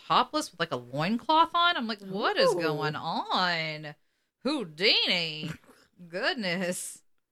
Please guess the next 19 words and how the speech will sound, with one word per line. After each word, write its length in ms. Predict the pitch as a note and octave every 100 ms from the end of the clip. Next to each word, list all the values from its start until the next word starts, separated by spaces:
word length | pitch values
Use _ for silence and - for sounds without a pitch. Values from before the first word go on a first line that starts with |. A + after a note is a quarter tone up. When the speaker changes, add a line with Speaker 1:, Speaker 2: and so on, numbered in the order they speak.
| _ _ _ -
Speaker 1:
Anywho, 640 | C4 C#4+ A#3+ D#3+ C3 D#3+ _ _ -
the 80 | G#3+
magic 440 | A3 A#3+ C4 D4
of 80 | A#3+
Harry 380 | G3+ F#3+ G3+ F3+
Houdini 520 | F3+ E3+ F3+ D#3+ D3+
is 120 | D3
still 520 | - - E3+ F3 F3+
revered 640 | F3+ F#3 C#3+ C#3 C3+ C3+ -
today, 480 | D#3 C#3+ C#3+ B2+ B2
and 460 | F#3+ F#3+ C#3 C3 - _ _ _
for 180 | - F#3
a 60 | B2+
good 240 | - D3
reason. 480 | C3+ D#3 D#3+ D3 C3+ _ _ _ _ _
It's 140 | _ -
not 200 | E3 D#3
his 160 | D3
body. 380 | C3+ C3+ B2+ -